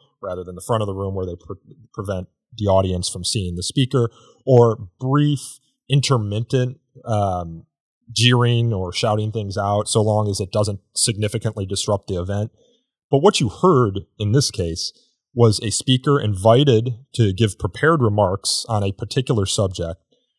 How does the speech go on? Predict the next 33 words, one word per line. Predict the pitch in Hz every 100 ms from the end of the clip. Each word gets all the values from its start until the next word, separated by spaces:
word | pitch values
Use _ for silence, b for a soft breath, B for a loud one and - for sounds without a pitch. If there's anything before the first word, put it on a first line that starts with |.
| _ _
who | - 147
was | 131 123
not | 135 180 180
able | 131 131 101 92 _ _ _ _ _ _ -
to | 147
get | 127 131
more | 123 139
than | 127
a | 107
sentence | - 143 135 107 -
or | 92
two | - 98
out | - 98 82 - _ _ _ _
without | 110 120 107 101
being | 107 98
heckled | - 101 110 87 85 _ _ _ _ _ -
or | 101
jeered, | 85 98 73 - _ _ _ _
which | 110 113 101 - - - _
is | 165 190 147 135
a | 127 135
substantial | 120 143 123 - 120 123 - 117 110 - _ _ _ _ _ -
disruption | 113 - 107 - 98 87 85 -
of | 101 90
the | 95
event. | 82 87 82 101 - _ _ _
It | - 104
was | 104
not | 113 120 127
the | 113
event | 98 98 98 -
that | 95
fedsoc | - 104 92 - 95 92 87 _